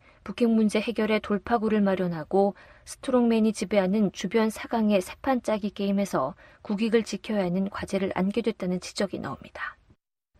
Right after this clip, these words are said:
한국의 전문가들은 북한의 비핵화 목표를 달성하고 한반도 평화 통일의 기반을 구축하기 위해서는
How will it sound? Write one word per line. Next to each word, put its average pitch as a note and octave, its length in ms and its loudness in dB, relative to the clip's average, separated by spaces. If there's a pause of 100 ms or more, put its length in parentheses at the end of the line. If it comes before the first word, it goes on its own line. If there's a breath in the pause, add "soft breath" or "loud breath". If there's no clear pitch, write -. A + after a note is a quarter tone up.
한국의 A#3 300 4
전문가들은 A3 800 4
북한의 A#3 400 2
비핵화 A#3 420 0
목표를 A3+ 440 0
달성하고 F#3+ 800 2
한반도 A#3+ 540 2
평화 C#4 260 0
통일의 A3+ 440 0
기반을 F#3+ 440 0
구축하기 G3 580 -6
위해서는 F#3+ 600 0